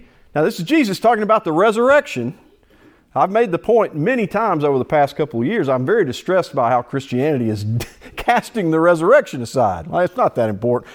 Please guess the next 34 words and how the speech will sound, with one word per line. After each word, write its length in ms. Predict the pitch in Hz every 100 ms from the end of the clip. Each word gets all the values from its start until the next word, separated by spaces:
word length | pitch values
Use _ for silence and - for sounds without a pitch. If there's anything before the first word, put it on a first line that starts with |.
| -
We 120 | 330
don't 240 | 240 160 127
really 300 | 226 233 165
have 260 | 170 156 139
to 40 |
believe 360 | 135 226 214 160
that 120 | 131
Jesus 440 | 156 220 165 147
rose 340 | 131 175 185 -
from 160 | 180
the 60 | 180
dead. 260 | 180 127
Yeah, 160 | 139 190
you 160 | 202 170
do. 260 | 233 175 - _ _ _ _ _ _ _ _ _ _ _ _ _ _
If 140 | 139 139
he 100 | 170
didn't, 400 | 202 247 151 135 -
you've 140 | 147 214
got 180 | 202 180
no 180 | 202
hope 240 | 165 190 151
of 120 | 127
ever 560 | 175 208 175 131 123 - _ - -
<laughs> 280 | - 175
rising 520 | 170 165 190 196 170 151
from 200 | 180 247
anything. 540 | 294 147 135 104 - _ _ _ _ _ _ _ _ _ _ _
So 460 | - 165 160 156 - _ _ -
very, 400 | 117 156 285 277
very 280 | 196 202 196
important. 500 | 165 190 220 170 127
Jesus 300 | 185 196 165
Christ 420 | - 190 185 -